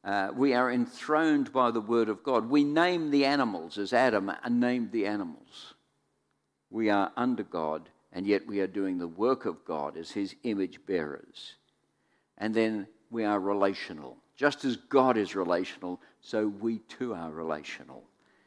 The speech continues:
And, uh, it's no accident that God says, uh, "It is not good for man to be alone," and he creates woman. And we see the creation of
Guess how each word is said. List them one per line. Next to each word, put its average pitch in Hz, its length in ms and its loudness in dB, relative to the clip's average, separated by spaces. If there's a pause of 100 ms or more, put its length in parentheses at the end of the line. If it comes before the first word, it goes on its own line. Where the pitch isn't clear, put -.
(320)
And, 85 340 -8
uh, 92 60 2
it's 90 340 -2
no 107 240 2
accident 90 580 -4
that 87 200 -10
God 95 320 0
says, 92 480 -2
uh, 98 40 2
"It 110 280 2
is 120 160 0
not 120 340 0
good 139 300 4
for 117 140 0
man 107 520 0
to 98 80 -6
be 92 160 -4
alone," 92 500 0 (360)
and 95 160 -6
he 101 140 -2
creates 98 520 0
woman. 98 400 -2 (240)
And 110 140 -4
we 123 140 4
see 135 220 4
the 110 120 2
creation 117 560 2
of 98 160 -4